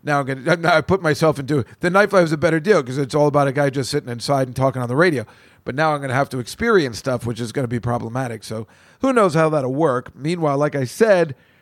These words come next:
we'll get Molly Heckerling on if that's, um, interesting to you. It's interesting to me.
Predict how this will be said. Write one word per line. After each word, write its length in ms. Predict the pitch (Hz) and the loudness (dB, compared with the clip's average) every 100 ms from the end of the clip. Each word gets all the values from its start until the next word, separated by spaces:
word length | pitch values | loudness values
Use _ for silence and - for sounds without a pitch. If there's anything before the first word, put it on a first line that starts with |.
| _ _ | _ _
we'll 180 | 214 226 | 2 4
get 240 | 214 190 | 2 2
Molly 280 | 180 170 151 | 2 2 2
Heckerling 480 | 143 143 135 123 117 | 0 0 -4 -4 -4
on 280 | 110 120 | -4 -4
if 100 | 131 | -6
that's, 320 | - 110 - 113 | -2 -4 -2 -2
um, 400 | 104 107 113 - - | -2 -2 -10 -16 0
interesting 440 | 127 117 131 117 | 0 2 0 -2
to 80 | 98 | 0
you. 240 | 107 127 | 2 2
It's 120 | 107 | 2
interesting 420 | 135 120 110 123 110 | -2 -4 -2 -4 -4
to 80 | 90 | -2
me. 460 | 123 135 113 143 | 2 2 2 0